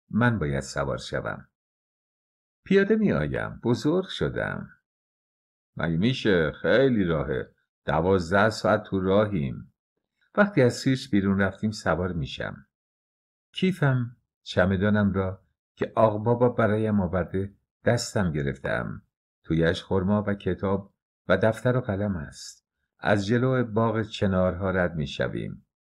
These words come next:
چنارهای بلند و پیر کنار همند. به باغ چنارها باغ سالار هم می‌گوییم. باغی است اعیانی که روزهای سیزده می‌آمدیم زیر درختها سفره می‌انداختیم. ماست و کباب داشتیم.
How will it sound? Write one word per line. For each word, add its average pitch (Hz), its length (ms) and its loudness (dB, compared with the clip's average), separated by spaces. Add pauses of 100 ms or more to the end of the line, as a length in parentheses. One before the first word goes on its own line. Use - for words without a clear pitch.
(140)
چنارهای 113 580 2
بلند 104 520 2
و 101 80 2
پیر 101 600 0
کنار 92 280 2
همند. 76 760 -6 (560)
به 123 80 2
باغ 170 260 6
چنارها 117 500 2
باغ 107 260 0
سالار 110 400 -2
هم 120 160 0
می‌گوییم. 73 680 0 (400)
باغی 98 300 4
است - 260 -6
اعیانی 90 720 0 (240)
که 113 120 0
روزهای 151 420 0
سیزده 107 520 0
می‌آمدیم 101 560 0
زیر 95 320 0
درختها 92 760 -2 (100)
سفره 117 440 -2
می‌انداختیم. 69 1040 -4 (600)
ماست 87 360 2
و 98 60 0
کباب 98 500 -2
داشتیم. 71 600 -6